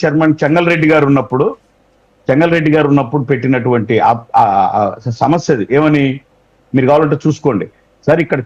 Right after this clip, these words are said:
చాలా టెంపుల్స్ ఉన్నాయి. ఎందుకంటే నా సొంత ఊరు నాగవరం గ్రామంలో ఆరు వందల యాభై సంవత్సరాల చరిత్ర కలిగినటువంటి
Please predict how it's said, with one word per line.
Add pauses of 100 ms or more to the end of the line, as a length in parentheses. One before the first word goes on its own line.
చాలా
టెంపుల్స్
ఉన్నాయి.
ఎందుకంటే
నా
సొంత
ఊరు
నాగవరం
గ్రామంలో
ఆరు
వందల
యాభై
సంవత్సరాల (300)
చరిత్ర
కలిగినటువంటి